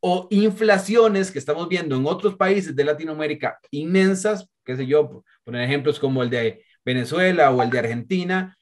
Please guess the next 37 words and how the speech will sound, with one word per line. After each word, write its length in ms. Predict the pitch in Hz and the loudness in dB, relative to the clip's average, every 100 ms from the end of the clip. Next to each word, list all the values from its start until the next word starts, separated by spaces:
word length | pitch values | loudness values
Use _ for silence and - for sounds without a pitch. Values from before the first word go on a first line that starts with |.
| _ | _
en 180 | 127 127 | -4 -2
donde 540 | 127 120 120 113 98 - _ _ | -2 -2 0 0 0 -6 _ _
su 400 | - 143 127 - | -8 -4 -4 -4
colón 480 | 139 139 175 190 190 | 0 4 4 4 4
o 120 | 160 135 | 0 -2
su 200 | 135 - | -2 0
peso 460 | 175 185 202 208 | 0 0 0 -2
de 100 | 151 | -2
un 100 | 143 | -4
pronto 220 | 160 156 160 | -4 0 0
a 40 | |
otro 160 | 156 175 | 0 -4
no 160 | 160 | -4
cuesta 300 | 165 156 165 | -4 -2 -2
nada, 480 | 156 196 180 - - _ _ _ _ _ _ | 2 4 4 2 -4 _ _ _ _ _ _
o 160 | 123 | -8
cuesta 360 | 131 135 170 160 | -4 -2 0 0
menos 360 | 160 185 190 185 | 2 2 0 2
que 140 | 208 | 2
nada, 380 | 190 180 190 208 | 4 2 2 0
y 100 | 160 | -2
entonces 380 | 127 135 170 151 | -6 -8 -10 -4
de 80 | |
ahí 140 | 175 151 | -2 -2
usted 280 | 127 143 156 | 2 2 4
podría 320 | 165 160 165 | 0 2 0
estar 340 | 160 170 160 | 2 0 0
muy 180 | 156 160 | -6 -8
feliz 320 | 165 170 180 | -4 -2 0
ganando 360 | 165 151 160 175 | 0 0 -2 -6
dinero 320 | 170 175 170 | -6 -6 -6
en 80 | 156 | -6
su 140 | 147 | -6
trabajo 420 | - 143 175 180 185 | 0 4 4 4 2
y 80 | |
todo, 300 | 180 190 214 | 0 0 0
pero 380 | - 139 127 - | 2 -2 -2 -6